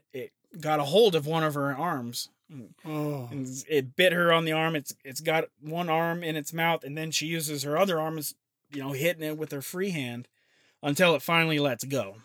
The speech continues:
Speaker 2: Oh, wow. That's good then.
Speaker 1: And apparently the croc came back and did s-, this kind of stuff, like, three times.
Speaker 2: Jeez.
Speaker 1: But e-,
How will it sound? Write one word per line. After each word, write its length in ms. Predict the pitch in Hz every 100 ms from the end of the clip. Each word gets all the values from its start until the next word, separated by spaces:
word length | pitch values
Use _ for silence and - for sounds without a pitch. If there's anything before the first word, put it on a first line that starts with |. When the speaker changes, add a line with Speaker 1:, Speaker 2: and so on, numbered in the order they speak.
| -
Speaker 2:
Oh, 300 | 123 120 120
wow. 360 | 110 113 113 110
That's 260 | 123 123 -
good 280 | 127 110 107
then. 280 | 113 120 110 _
Speaker 1:
And 140 | -
apparently 360 | 127 190 214 190
the 100 | 160
croc 440 | - 196 208 160 - - - _ _ _
came 300 | - 190 190
back 300 | 165 180 156
and 140 | 147 143
did 240 | 165 156 196 _ _ _ _
s-, 120 | - -
this 160 | 143
kind 160 | - 143
of 60 | -
stuff, 320 | 160 143 135
like, 200 | 117 -
three 220 | 165 165
times. 600 | - 139 127 104 113 - _
Speaker 2:
Jeez. 1160 | - - 208 277 320 311 240 143 107 101 - - - _ _
Speaker 1:
But 300 | 160 170
e-, 80 | 180